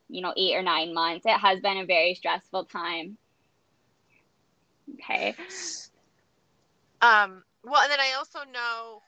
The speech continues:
Speaker 2: for example, um, we talked about, you know, reducing, so, like, things in January someone can do, they can reduce stress. What are,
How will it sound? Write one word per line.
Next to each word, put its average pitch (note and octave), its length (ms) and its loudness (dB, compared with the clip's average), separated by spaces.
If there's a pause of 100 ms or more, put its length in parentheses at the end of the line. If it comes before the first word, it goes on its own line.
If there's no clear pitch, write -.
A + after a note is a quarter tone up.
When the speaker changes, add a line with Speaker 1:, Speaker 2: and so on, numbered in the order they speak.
(140)
Speaker 2:
for B3+ 160 -10
example, A3 840 -16 (400)
um, F#3+ 420 -14 (100)
we G#3+ 80 -20
talked - 440 -12
about, G3 580 -12
you G3+ 80 -20
know, F#3+ 180 -16
reducing, G#3+ 840 -16
so, A#3+ 140 -14
like, G#3 140 -10
things C4 240 -18
in A#3 100 -20
January G#3 460 -8
someone G3+ 280 -16
can G3 100 -20
do, F3+ 260 -12
they F#3 100 -12
can G3 160 -16
reduce G3 440 -10
stress. - 640 -2
What B3 160 -10
are, C4+ 200 -4